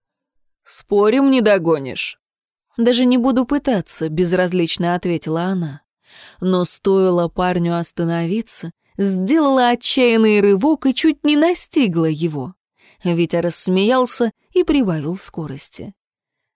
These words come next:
«Джемка приплыла!» — воскликнул кто-то из парней.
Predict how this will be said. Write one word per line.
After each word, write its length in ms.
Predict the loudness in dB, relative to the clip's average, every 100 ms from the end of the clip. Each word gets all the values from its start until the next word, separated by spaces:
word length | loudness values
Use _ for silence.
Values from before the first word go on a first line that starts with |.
| -8
«Джемка 600 | -4 0 2 2 2 0
приплыла!» — 680 | 0 0 2 2 2 2 0
воскликнул 640 | -2 0 0 -2 0 -2
кто-то 280 | -2 -4 -2
из 180 | -2 -2
парней. 560 | -4 -2 -2 -4 -8